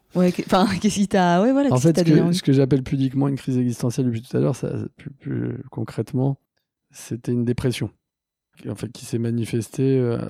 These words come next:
Speaker 2: à peu près un an après que j'ai eu le bac. Je suis d'abord allé à la, à la fac, euh, j'étais inscrit en éco-gestion à la Sorbonne, à, à, à Tolbiac. J'ai pas fait grand-chose.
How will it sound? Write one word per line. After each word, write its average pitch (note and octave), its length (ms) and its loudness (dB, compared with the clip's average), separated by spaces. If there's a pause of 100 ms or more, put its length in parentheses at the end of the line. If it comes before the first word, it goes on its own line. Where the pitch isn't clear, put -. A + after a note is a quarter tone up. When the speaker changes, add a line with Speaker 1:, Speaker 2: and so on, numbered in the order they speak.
(140)
Speaker 2:
à A#2+ 120 -6
peu A2 120 -8
près A#2+ 200 -10
un A#2+ 500 -2
an C3 140 -2
après A#2 340 -6
que A2+ 60 -8
j'ai A2 80 -6
eu A2 60 -4
le A2 60 -6
bac. C#3 380 -4 (380)
Je C#3+ 100 -20
suis B2+ 160 -14
d'abord B2+ 300 0
allé B2 160 0
à A#2+ 140 -2
la, A2+ 420 -6 (400)
à A2+ 100 -6
la A2+ 140 -6
fac, B2+ 400 -6
euh, A2 260 -8 (1120)
j'étais - 220 -14
inscrit A2+ 240 -8
en A#2 100 -2
éco-gestion A#2+ 840 -4
à A2+ 320 -10
la A2 100 -10
Sorbonne, A2+ 460 -6
à, A#2 480 -12
à, - 20 -12 (160)
à A2+ 80 -12
Tolbiac. A#2 580 -8 (480)
J'ai C3 80 -18
pas A#2+ 140 -8
fait B2+ 140 -6
grand-chose. C3 460 -2